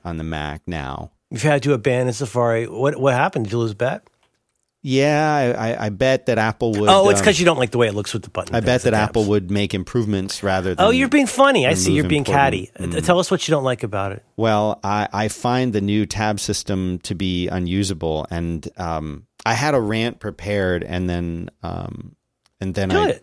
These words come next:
Speaker 1: I started reading, uh, articles about other people who didn't like it, and it,
Speaker 2: Yeah,
Speaker 1: as
Speaker 2: yeah, yeah,
Speaker 1: usual,
Speaker 2: yeah. Uh-huh.
Speaker 1: um, I feel like John Gruber did a very, very good job breaking down
Speaker 2: You can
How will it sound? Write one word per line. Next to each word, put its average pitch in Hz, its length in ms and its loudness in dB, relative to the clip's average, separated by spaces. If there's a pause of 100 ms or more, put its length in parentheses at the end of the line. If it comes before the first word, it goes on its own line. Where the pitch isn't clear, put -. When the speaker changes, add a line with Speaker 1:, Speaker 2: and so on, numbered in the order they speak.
(120)
Speaker 1:
I 101 140 -4
started 110 580 0
reading, 107 600 0 (220)
uh, 90 240 -4
articles 101 600 0
about 90 400 -2
other 101 220 -2
people 90 340 -8
who 95 120 -4
didn't 85 220 -4
like 82 240 -4
it, 82 240 -4
and 92 260 -4
it, 90 220 -6
Speaker 2:
Yeah, - 60 -4
Speaker 1:
as 104 180 0
Speaker 2:
yeah, 95 60 0
yeah, 143 60 6
Speaker 1:
usual, 101 360 0
Speaker 2:
yeah. 71 140 -6 (640)
Uh-huh. 98 160 -2
Speaker 1:
um, 85 540 0 (580)
I 92 160 -2
feel 107 240 0
like 90 340 -2
John 101 320 -2
Gruber 92 520 -2 (140)
did 92 320 0
a 85 200 -8 (400)
very, 107 300 2
very 90 260 0
good 87 200 -4
job 90 380 -2
breaking 90 380 -4
down 87 640 -2
Speaker 2:
You 98 100 -2
can 82 80 -8